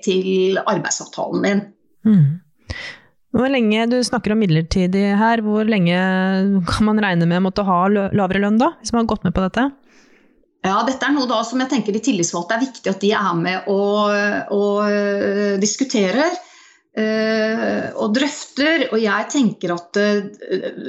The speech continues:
Speaker 1: nettopp fordi at dette skal være noe skal, som, som man tenker at det, det, det skal være av kortvarig varighet, så ser jeg for meg ku-, altså en seks måneder, seks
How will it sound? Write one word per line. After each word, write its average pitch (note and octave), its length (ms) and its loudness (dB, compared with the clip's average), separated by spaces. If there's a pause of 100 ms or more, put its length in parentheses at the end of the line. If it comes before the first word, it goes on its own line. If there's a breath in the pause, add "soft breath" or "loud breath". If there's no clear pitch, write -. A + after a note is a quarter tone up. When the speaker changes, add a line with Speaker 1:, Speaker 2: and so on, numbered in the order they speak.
(200)
Speaker 1:
nettopp G#3 320 -4
fordi F3+ 320 0
at F#3+ 140 -6
dette F#3+ 180 -8
skal G3+ 220 -4
være F#3 340 0
noe E3+ 260 -2
skal, F#3+ 540 -6
som, - 160 0
som - 500 -4
man G#3 140 0
tenker F3 320 -2
at F3 160 -8
det, G3 480 -2
det, - 160 -2
det G3+ 100 -2
skal F#3+ 400 -2
være F#3+ 460 0 (480 loud breath)
av G3+ 240 -2
kortvarig G3 400 -2
varighet, G3+ 400 0
så A3 80 -6
ser - 240 -8
jeg G3+ 160 -6
for F3 80 -2
meg E3+ 240 -2
ku-, F#3+ 160 -4
altså F3 220 -2
en F3+ 40 0
seks - 380 -6
måneder, F#3+ 480 -2 (800 loud breath)
seks - 260 -4